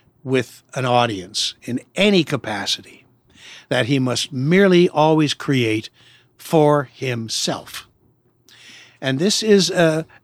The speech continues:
a philosophy that some actors espouse, but it completely overlooks the empathetic aspect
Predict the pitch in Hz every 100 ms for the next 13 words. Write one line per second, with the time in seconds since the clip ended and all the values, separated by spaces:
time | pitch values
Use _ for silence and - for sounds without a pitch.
0 | _ - 151 - 170 170 175 165 147 156
1 | 147 - 151 147 143 139 - - 180 262
2 | - - _ _ _ _ - 143 - 131
3 | 101 123 - - - _ _ _ - -
4 | - - - _ 175 175 - 175 - 175
5 | - - 254 262 240 233 220 - _ _
6 | - 208 185 196 185 180 165 - - -
7 | _ _ _ _ 156 156 170 185 180 160
8 | - 220 220 151 101 - - _ _ _
9 | _ - 151 143 - 113 92 - -